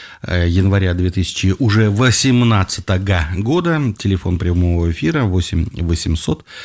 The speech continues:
триста тридцать три, э, семнадцать ноль шесть. И, э, цифра восемьсот говорит о том, что телефон бесплатен, что, в общем, в наше время не, э, самое последнее.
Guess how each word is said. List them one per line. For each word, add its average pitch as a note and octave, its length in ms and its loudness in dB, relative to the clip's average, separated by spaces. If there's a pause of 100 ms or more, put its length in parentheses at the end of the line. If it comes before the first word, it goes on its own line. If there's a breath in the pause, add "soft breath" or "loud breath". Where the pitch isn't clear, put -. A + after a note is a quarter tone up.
(240 loud breath)
триста F2 360 0
тридцать E2 400 -4
три, D#3+ 420 0 (140)
э, F2 360 2
семнадцать G2+ 520 0
ноль G2 200 2
шесть. - 400 -8
И, F#2 260 -2 (420 loud breath)
э, F2+ 440 2
цифра G2+ 260 0
восемьсот G2+ 460 0
говорит F2+ 240 0
о F2 80 -2
том, G#2+ 160 0
что - 120 -10
телефон F#2 600 0
бесплатен, D#2+ 880 -2 (380 loud breath)
что, - 240 -4
в - 40 0
общем, A2+ 240 0
в G2 60 2
наше G2+ 240 2
время F#2 240 2
не, F#2+ 460 2
э, F2 200 0
самое F2+ 300 0
последнее. - 400 -6